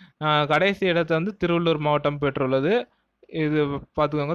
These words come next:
தொண்ணூத்தி ரெண்டு புள்ளி அறுபத்தி நாலு முதல் இடமும், கடைசி இடமா எழுபத்தாறு புள்ளி பதினாலு இடமும் ப-, பிடிச்சிருக்கு.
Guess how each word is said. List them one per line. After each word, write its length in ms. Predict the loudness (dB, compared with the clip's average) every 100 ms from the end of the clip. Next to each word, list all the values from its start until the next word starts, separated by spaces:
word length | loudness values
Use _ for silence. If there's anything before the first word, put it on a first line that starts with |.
| -2
தொண்ணூத்தி 220 | -4 -2
ரெண்டு 180 | -2 -4
புள்ளி 160 | -2 0
அறுபத்தி 240 | -2 -2
நாலு 220 | -2 -2
முதல் 360 | -6 -4 -2 -2
இடமும், 280 | -2 -4 -2
கடைசி 300 | -4 -4 -8
இடமா 240 | -6 -4
எழுபத்தாறு 400 | -2 0 0 -2
புள்ளி 160 | -2 -2
பதினாலு 340 | -2 0 0
இடமும் 340 | -2 -4 -6 -4
ப-, 400 | 0 2 0 -2
பிடிச்சிருக்கு. 520 | -8 -10 -10 -6 -6